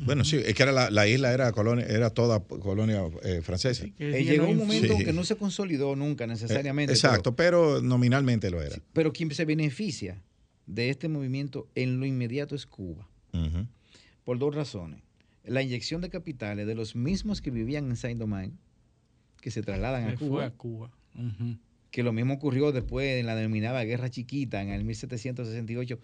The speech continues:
Speaker 3: hacia Santo Domingo, mil ochocientos sesenta y ocho hacia Santo Domingo. Y,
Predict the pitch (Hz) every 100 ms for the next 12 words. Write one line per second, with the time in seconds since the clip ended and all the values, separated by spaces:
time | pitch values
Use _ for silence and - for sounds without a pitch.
0 | - - 113 110 107 123 135 135 131 117
1 | 143 170 - 131 120 143 135 120 107 113
2 | 123 117 - - _ 101 101 120 120 135
3 | 120 110 120 - _ _ _ _ _ _
4 | _ - - 214 214 214 -